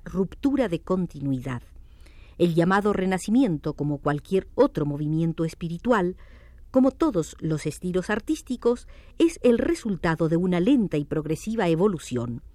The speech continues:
El Renacimiento es el movimiento cultural y artístico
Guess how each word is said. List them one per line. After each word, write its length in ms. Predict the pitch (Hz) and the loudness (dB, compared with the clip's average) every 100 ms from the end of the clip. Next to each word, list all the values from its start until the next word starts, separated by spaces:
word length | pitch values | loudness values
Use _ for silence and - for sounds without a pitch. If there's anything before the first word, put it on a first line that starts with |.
| - - - - - | -20 -20 -20 -20 0
El 140 | - 269 | 4 6
Renacimiento 760 | 277 277 262 269 311 339 294 | 4 2 2 4 4 4 2
es 160 | 269 - | 0 2
el 140 | 240 | 2
movimiento 580 | 208 196 196 226 262 226 | 4 2 4 4 4 2
cultural 480 | - 170 170 160 156 | -2 -4 0 0 0
y 60 | |
artístico 720 | 156 160 262 262 - 214 208 | -2 -2 -4 -4 -8 -4 -2